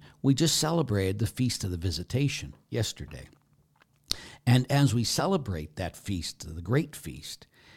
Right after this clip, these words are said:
here's the Mother of God, Mary, who now has God within her, now, if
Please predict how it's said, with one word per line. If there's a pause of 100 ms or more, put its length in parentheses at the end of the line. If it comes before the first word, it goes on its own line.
(120)
here's
the
Mother
of
God, (280)
Mary, (500)
who
now
has
God
within
her, (680)
now,
if